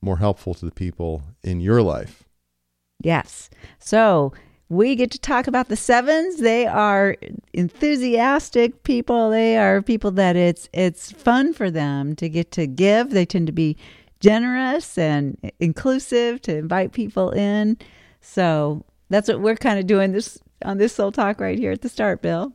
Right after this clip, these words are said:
Speaker 1: Yeah, well, let's talk a little bit about what Enneagram sevens feel. Uh, as you know from the book, if you've read it, we'd look at the Hebrew idioms for each of the Enneagram types, uh, going back into the scripture.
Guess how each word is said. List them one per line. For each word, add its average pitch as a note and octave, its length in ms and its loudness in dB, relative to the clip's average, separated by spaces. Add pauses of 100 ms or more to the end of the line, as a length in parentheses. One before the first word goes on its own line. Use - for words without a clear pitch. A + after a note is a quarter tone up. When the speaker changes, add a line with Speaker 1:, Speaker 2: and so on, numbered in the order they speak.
(140)
Speaker 1:
Yeah, F#3 200 0
well, A#2 160 4
let's C3+ 120 0
talk C3+ 220 2
a B2+ 40 0
little B2 100 4
bit B2 140 4
about A#2 100 4
what G#2+ 120 2
Enneagram A2 440 4
sevens G#2+ 440 0
feel. B2+ 540 2 (680)
Uh, F#2 280 2 (420)
as G#2 240 -4
you F#2+ 240 2
know G#2 360 4
from F#2 480 0
the F2 140 -4
book, A#2 260 4
if G#2+ 140 0
you've F#2 200 2
read A2 180 6
it, E3 220 0
we'd F#2 300 2
look G2 200 2
at F2+ 140 0
the D#2+ 420 0
Hebrew A2+ 480 4
idioms G2 640 2 (460)
for F2 280 0
each A2+ 280 2
of F2+ 140 -2
the F2+ 120 -2
Enneagram F#2+ 500 2
types, G#2 520 0 (120)
uh, F2 180 2
going F2+ 240 -2
back F2+ 240 2
into F#2 200 0
the E2 100 -2
scripture. G#2 560 2